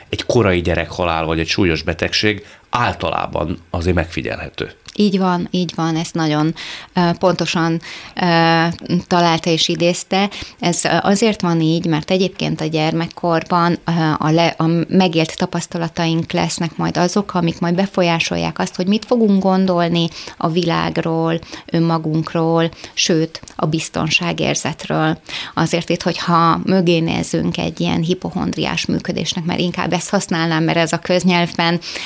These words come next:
Speaker 2: a használatos, akkor, ö, akkor az, az lehet szerintem nagyon fontos észrevenni, hogy a, az, hogy a testi szinten mi történik, illetve az, hogy lélektanilag,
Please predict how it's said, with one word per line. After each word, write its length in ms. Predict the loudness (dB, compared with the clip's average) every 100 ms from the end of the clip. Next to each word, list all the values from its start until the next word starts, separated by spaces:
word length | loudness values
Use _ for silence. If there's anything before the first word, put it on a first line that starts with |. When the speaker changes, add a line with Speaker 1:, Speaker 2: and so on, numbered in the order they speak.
| -6
Speaker 2:
a 80 | -2
használatos, 880 | 0 0 0 -2 -2 0 2 2 -2 -8 -10 -2
akkor, 580 | -2 -2 0 4 4 4
ö, 220 | 4 4 2
akkor 320 | -4 0 2
az, 200 | 4 2 0
az 240 | 0 0 -2 _
lehet 440 | 0 2 0 -2 -10 _ -8
szerintem 500 | 0 2 2 2 2
nagyon 260 | 4 2
fontos 360 | 0 -2 0 -2
észrevenni, 600 | -2 -2 0 2 4 2 -2 -12 -2
hogy 220 | 2 4
a, 360 | 4 4 2 2
az, 200 | 2 4
hogy 200 | 2 2
a 120 | 0
testi 340 | 0 0 0
szinten 440 | -2 0 0 0 0
mi 120 | 0
történik, 840 | 0 -4 -2 -2 0 2 0 -2 -2
illetve 340 | 0 0 0
az, 180 | 0 2
hogy 200 | 0 0
lélektanilag, 800 | 2 4 2 0 -2 -2 0 -2